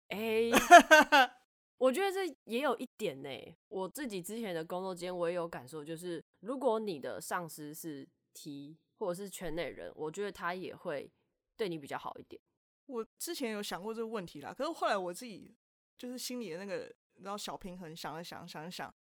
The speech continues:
Speaker 2: 我觉得还是因为那个 T 表现得比较诚恳，然后也比较不会去推脱事情，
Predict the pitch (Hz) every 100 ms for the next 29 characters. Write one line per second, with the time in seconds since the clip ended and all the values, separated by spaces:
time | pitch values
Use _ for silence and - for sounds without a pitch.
0 | _ - 196 220 190 175 - 214 - _
1 | 233 254 262 208 110 - - - - 240
2 | 185 175 - 180 175 - _ _ - 151
3 | 156 220 180 120 - 143 165 156 - -
4 | _ _ _ - 175 160 - - - -
5 | 160 185 147 - _ _ 175 165 185 190
6 | 180 185 - 190 175 170 _ _ _ _
7 | - 202 202 202 190 - - 170 - -